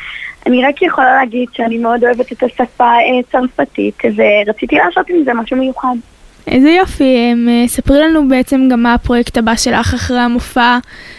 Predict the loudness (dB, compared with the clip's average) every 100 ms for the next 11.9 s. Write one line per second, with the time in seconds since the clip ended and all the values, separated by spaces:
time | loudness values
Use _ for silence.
0 | -6 0 2 2 0 0 -2 0 0 2
1 | 2 2 2 0 0 0 0 2 2 2
2 | 0 -2 -14 -20 _ -20 -20 -20 -20 -20
3 | -20 -20 -20 _ -20 -20 -20 -20 -20 -20
4 | -20 _ -4 0 2 2 4 4 4 4
5 | 2 0 -2 -2 -2 -2 -2 -4 -4 -2
6 | -2 0 0 -2 -4 -2 -2 -2 0 0
7 | 2 2 -2 -2 -2 0 -2 -2 -6 -6
8 | -10 -14 -10 -2 2 0 0 0 0 -2
9 | -2 0 0 0 -2 -2 0 2 2 2
10 | 2 0 0 -2 0 -2 0 0 0 0
11 | 0 0 0 -2 0 0 0 0 -2